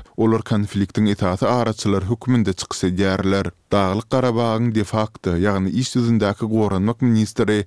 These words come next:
ýigirmi dokuzynjy oktýabrda çykyş edip, ýene elli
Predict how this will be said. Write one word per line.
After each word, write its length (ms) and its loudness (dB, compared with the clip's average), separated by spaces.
ýigirmi 280 2
dokuzynjy 480 0
oktýabrda 600 0
çykyş 280 -6
edip, 260 -2
ýene 240 2
elli 300 0